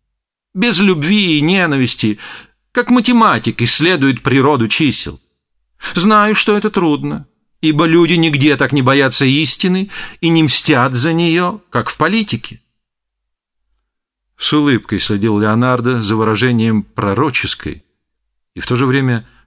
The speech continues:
легкомысленной дерзости в лице Макиавелли, и думал, с каким волнением говорит он о спокойствии,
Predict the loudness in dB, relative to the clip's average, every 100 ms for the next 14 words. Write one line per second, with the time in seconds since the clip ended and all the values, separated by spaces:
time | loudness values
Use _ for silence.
0 | _ -4 -2 -2 0 0 0 0 0 0
1 | 0 -2 -2 -6 -8 -6 -2 -2 -2 -2
2 | -2 -2 -2 0 -2 -4 -12 -18 _ _
3 | _ _ _ _ -6 -2 0 0 0 0
4 | -4 _ _ _ _ _ _ _ _ _
5 | -4 -4 0 -2 0 0 0 0 2 2
6 | 0 0 0 0 0 0 -2 -4 -6 -2
7 | -4 -4 -6 -10 -10